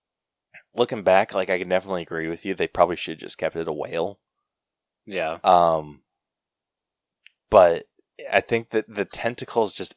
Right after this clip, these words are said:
Speaker 1: added a little something that was a little bit more unsettling for me. <laughs>
Speaker 2: Okay, I, I can understand where you're coming from.
Speaker 1: Um,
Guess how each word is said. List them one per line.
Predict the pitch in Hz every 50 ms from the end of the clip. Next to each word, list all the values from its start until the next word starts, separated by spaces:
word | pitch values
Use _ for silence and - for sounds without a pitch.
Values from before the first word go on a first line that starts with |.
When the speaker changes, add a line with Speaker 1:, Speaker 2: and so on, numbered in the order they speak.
| _ -
Speaker 1:
added | 104 92 90 90 90 85 85
a | 85
little | 85 82 90 90 90 90
something | - - - 85 87 87 - - 101 101 104 104 95
that | 95 87 82 82 80 -
was | - 87 90 82
a | 85 78
little | 78 80 82 90 90 87 90 90
bit | 85 - 87 85 - -
more | 95 92 87 85 85 85 82 78 76 78 78 _ _ _ _ _ _ _ _ _ - - _ -
unsettling | 107 95 90 - - - - 85 78 - 78 - - 80 - - 95 _ _ _ _ _ _ _ _ _ _ _ -
for | - - 101
me. | 90 80 76 107 - - - - _ _ _ _ _ - - _ _ -
<laughs> | 233 - _ - 311 - _ _ - - - _ - -
Speaker 2:
Okay, | 262 262 - - 117 101 98 101 - - -
I, | 147 151 - -
I | 143 147
can | - 165 160
understand | 147 127 120 110 - - 107 98
where | 92 85
you're | 85 82
coming | - 85 78 78 76
from. | - - 78 80 82 - _ - _ _ _ _ _ _ - - - - - - - - - _ _ _ _ _ _ _ _ - - - _ - - _ - - - - - - - - - _ -
Speaker 1:
Um, | - 107 110 110 107 101 98 95 92 90 82 82